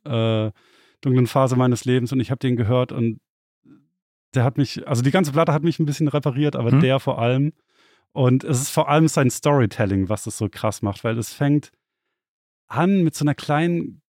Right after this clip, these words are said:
Speaker 1: kruden Story, da ist irgend so ein Typ gestorben, den kannte er aus dem College und dann ruft ihn seine Schwester an, weil sie noch Drogen in seinem Zimmer gefunden hat und meint so, "Ey, du,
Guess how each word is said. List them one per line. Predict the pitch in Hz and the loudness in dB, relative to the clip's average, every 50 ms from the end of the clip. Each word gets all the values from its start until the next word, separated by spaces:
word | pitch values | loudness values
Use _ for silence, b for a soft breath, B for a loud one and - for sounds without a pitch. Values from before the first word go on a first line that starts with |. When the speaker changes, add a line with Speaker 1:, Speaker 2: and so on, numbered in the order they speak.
| _ _ | _ _
Speaker 1:
kruden | - - - - 156 170 196 170 165 147 | -20 -12 -8 -4 -2 -2 0 0 0 -2
Story, | - - - 127 131 151 165 160 156 | -4 -4 -2 0 0 2 2 0 0
da | 143 139 | 0 0
ist | 147 139 - | -2 -4 -6
irgend | - 151 139 - | -4 -4 -2 0
so | 160 | -2
ein | 143 | -2
Typ | - - - 175 151 | -2 -2 -4 -4 -2
gestorben, | - 143 - - 143 131 131 127 131 | -2 -6 -2 0 0 0 2 2 2
den | 131 127 120 | 2 2 0
kannte | - - - 139 143 147 | -2 -2 -2 0 0 0
er | 139 | -2
aus | 139 139 - | -2 -4 -4
dem | 139 123 | -4 -6
College | - - - 135 139 147 143 - - - | -6 -2 -2 0 2 2 0 -2 -4 -4
und | 131 117 | -2 0
dann | 120 | 0
ruft | 120 110 131 131 - | 0 -2 -4 -4 -2
ihn | 151 | -4
seine | 170 - 139 131 127 | -2 0 0 -2 0
Schwester | - - - 120 127 139 - - 147 - | -2 -4 -2 -2 -2 -2 -2 -4 -6 -4
an, | - 131 131 131 127 | -2 -2 0 0 0
weil | 117 127 127 117 | 0 0 -2 0
sie | - | -2
noch | 127 120 - | -2 -2 -4
Drogen | - - 101 131 139 160 143 123 | -8 -6 -2 0 0 2 2 2
in | 113 101 | 0 0
seinem | - 113 104 101 | 0 -2 -2 -2
Zimmer | - 110 110 107 | -2 -2 -2 -2
gefunden | 104 107 - - 113 113 113 113 | -2 -4 -6 -4 -2 -2 0 -2
hat | 120 113 | -2 -2
und | 113 | -2
meint | 113 117 117 - | -2 -2 -2 -4
so, | 127 | -6
"Ey, | 127 - 139 131 | -6 -4 -2 -2
du, | 127 117 123 117 | -2 -2 -2 -4